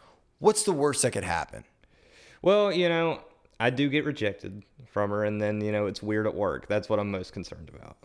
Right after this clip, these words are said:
Speaker 1: Here's the thing. If a girl rejects you and you're not a creep, it's gonna be like you farted. That's it.
Speaker 2: Yeah.
Speaker 1: It'll be like you farted, and then the moment's gonna pass.
Speaker 2: Yeah.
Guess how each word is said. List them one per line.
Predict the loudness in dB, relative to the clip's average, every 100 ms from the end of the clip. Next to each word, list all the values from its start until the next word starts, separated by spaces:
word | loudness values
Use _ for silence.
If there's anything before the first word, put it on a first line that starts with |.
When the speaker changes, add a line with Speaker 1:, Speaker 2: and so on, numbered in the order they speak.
| -8
Speaker 1:
Here's | 0 4 4 2
the | 0
thing. | -2 -4 -10 -18 -20 -20 _ _ -20 _
If | 2 4
a | 4
girl | 6 8 8 8 4 0 -10 -20 _ _ _ _ _ 2
rejects | 2 4 6 6 6 6
you | 6 6
and | 2 2
you're | 2
not | 4 4
a | 2
creep, | -2 0 0 -2 -10 _ _ _ _ _ _ -4
it's | 0
gonna | 4 4
be | 4 4
like | 8 8 8 4 -2 -10 -14 _ _ _ _ _ _ _ _ _ _ _ _ _
you | -6 -6
farted. | -2 0 0 -2 -14 _ _ _ _ -2
That's | 0 0
it. | -2 -8 _ _ _ _ _ -4
Speaker 2:
Yeah. | -2 -2 0
Speaker 1:
It'll | 2 4
be | 6
like | 6 4
you | -2
farted, | 4 6 6 4 -2
and | -2 -2
then | -4
the |
moment's | -4 -4 -4 -4
gonna | 0
pass. | 0 0 -8 -6 -6 -10 _ _ _ _
Speaker 2:
Yeah. | -2 -2 -2